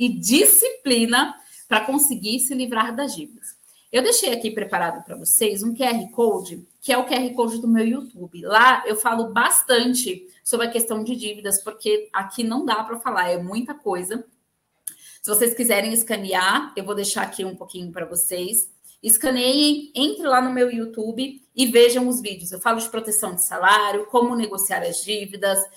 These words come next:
Eu coloco bastante coisas lá sobre esse, esse tema, que é a minha especialidade, né? Eu sou especialista em recuperação de crédito.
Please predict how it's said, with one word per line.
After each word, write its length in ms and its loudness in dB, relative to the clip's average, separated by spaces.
Eu 240 2
coloco 320 4
bastante 580 0
coisas 380 2
lá 480 -2
sobre 560 2
esse, 1160 -2
esse 240 -2
tema, 400 2
que 200 -2
é 100 6
a 100 2
minha 200 0
especialidade, 840 -4
né? 300 -8
Eu 120 -2
sou 160 4
especialista 640 0
em 60 2
recuperação 560 -2
de 120 -12
crédito. 600 -6